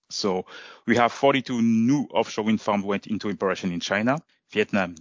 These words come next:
Japan, France, U K, South Korea, Germany, Spain, and Italy. And worldwide, two hundred and fifty-seven offshore wind farms are currently in operation, of which one hundred and forty are located in Asia, one hundred and fifteen in Europe, and only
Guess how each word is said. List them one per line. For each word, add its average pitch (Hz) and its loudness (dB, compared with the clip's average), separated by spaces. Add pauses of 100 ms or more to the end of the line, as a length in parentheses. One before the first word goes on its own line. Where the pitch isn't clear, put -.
Japan, 92 -2
France, - -8
U 98 -8
K, 92 -4
South - -2
Korea, 87 -4 (140)
Germany, 90 -4 (280)
Spain, 101 -2
and 82 -6
Italy. 120 -4 (440)
And 95 -4
worldwide, 92 2 (180)
two 123 -6
hundred 123 2
and 117 2
fifty-seven 113 -2
offshore 107 -4
wind 101 0
farms 101 0
are 95 -2
currently 98 -2
in 92 0
operation, 87 -2 (200)
of - -2
which - -2 (320)
one 95 2
hundred 117 2
and 107 0
forty 107 2
are 90 0
located 90 0
in 85 -2
Asia, 78 -2 (680)
one 110 2
hundred 110 2
and 101 2
fifteen 107 -2
in 85 -2
Europe, 95 0
and 98 -4
only 107 2